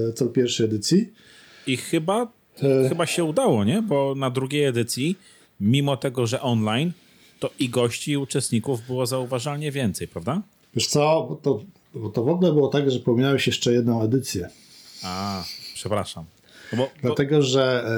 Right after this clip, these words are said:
Speaker 1: e, Dzień Porażki był zaplanowany w tym roku, e, na dwunastego marca. Nie wiem, czy ktoś pamięta, ale dokładnie tego dnia wprowadzono lockdown w
Speaker 2: No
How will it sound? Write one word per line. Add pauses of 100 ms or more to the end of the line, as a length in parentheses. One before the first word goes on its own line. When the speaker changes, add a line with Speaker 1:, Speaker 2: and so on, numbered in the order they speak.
Speaker 1:
e,
Dzień
Porażki
był
zaplanowany
w
tym
roku,
e,
na
dwunastego
marca. (400)
Nie
wiem,
czy
ktoś
pamięta,
ale
dokładnie
tego
dnia
wprowadzono
lockdown
w
Speaker 2:
No